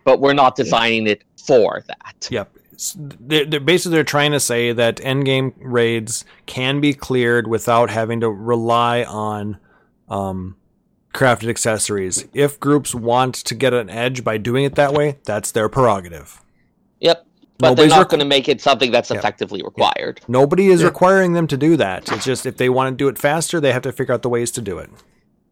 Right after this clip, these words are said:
Speaker 3: So. Which I guess I understand that, but I also, I understand both sides of it. But who's, you know, i-, if they don't have anything,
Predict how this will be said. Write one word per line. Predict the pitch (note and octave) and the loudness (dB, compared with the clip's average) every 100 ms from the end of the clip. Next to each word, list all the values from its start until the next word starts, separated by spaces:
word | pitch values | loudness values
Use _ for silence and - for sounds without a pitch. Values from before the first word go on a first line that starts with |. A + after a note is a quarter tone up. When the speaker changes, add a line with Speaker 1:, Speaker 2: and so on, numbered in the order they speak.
| _ _ _ _ _ _ _ _ _ _ _ | _ _ _ _ _ _ _ _ _ _ _
Speaker 3:
So. | - E2 E2 _ _ _ _ _ _ _ - - - - D4 - C#4 - _ - _ - - - - - _ - | -12 -10 -12 _ _ _ _ _ _ _ -16 -16 -12 -12 -12 -18 -18 -18 _ -20 _ -20 -20 -20 -20 -20 _ -6
Which | F3+ G3 F#3+ | 2 2 2
I | |
guess | A3 B3 - | 0 0 0
I | F#3+ | 0
understand | F#3+ F3 - C#3+ C3 A#2+ | 2 2 0 2 0 0
that, | A#2 B2+ | -2 -2
but | C#3+ C3 | 0 2
I | C3+ | 2
also, | C#3 - | 2 0
I | D3 | 2
understand | D3 C#3 D#3+ C3+ | 2 0 -2 0
both | A#2 A2+ | 0 0
sides | - G2+ G2+ | 0 -2 -4
of | G#2 | -4
it. | A2 - | -6 -2
But | B2+ - - _ | -2 -2 -20 _
who's, | F#3 F#3 F3+ | -2 -2 -2
you | F3+ | 0
know, | D#3+ D3 | 0 0
i-, | D3 _ | -4 _
if | - D#3 | -10 -8
they | - D#3+ | 0 0
don't | D3+ G#3+ A3 | 4 2 2
have | E3+ E3 D3 | 0 0 -2
anything, | D#3+ C#3+ D3 C#3+ | -4 -2 -2 -4